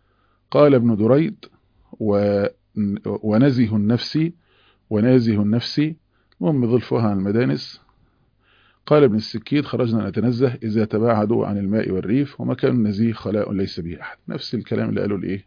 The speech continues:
الجوهري تقريبًا. إن هي طبعًا هي استعمالات العرب في الغالب ممكن نجدها مت-، إيه؟ متكررة. طيب يا دكتور، بما إنها متكررة بنقولها ليه؟ علشان إحنا بنبقى حابين نؤكد المعنى،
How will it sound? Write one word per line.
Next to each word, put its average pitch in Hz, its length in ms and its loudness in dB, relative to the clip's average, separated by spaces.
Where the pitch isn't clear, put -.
الجوهري 98 340 -8
تقريبًا. 82 340 -16
إن 175 60 0
هي 175 100 0
طبعًا 127 220 2
هي 110 60 4
استعمالات 107 460 -2
العرب 113 260 -2
في - 120 -16
الغالب 117 260 -2
ممكن 95 280 -10
نجدها 92 260 -6
مت-، 92 220 -16
إيه؟ 95 160 -10
متكررة. 82 480 -10
طيب 110 180 2
يا 110 40 2
دكتور، 117 300 2
بما 135 180 2
إنها 131 120 2
متكررة 120 480 0
بنقولها 123 360 0
ليه؟ 123 280 2
علشان 131 360 -2
إحنا 147 200 -4
بنبقى 139 260 -4
حابين 127 360 -2
نؤكد 131 400 -2
المعنى، 104 340 0